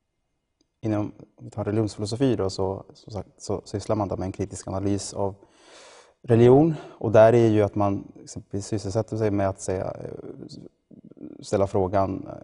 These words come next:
eh, vad, eh, eh, vad säger religiösa trosföreställningar? Hur uppkommer religiösa trosföreställningar? Och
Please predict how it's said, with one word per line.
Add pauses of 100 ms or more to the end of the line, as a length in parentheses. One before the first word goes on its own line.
eh, (600)
vad,
eh, (1200)
eh, (760)
vad
säger
religiösa
trosföreställningar?
Hur
uppkommer
religiösa
trosföreställningar?
Och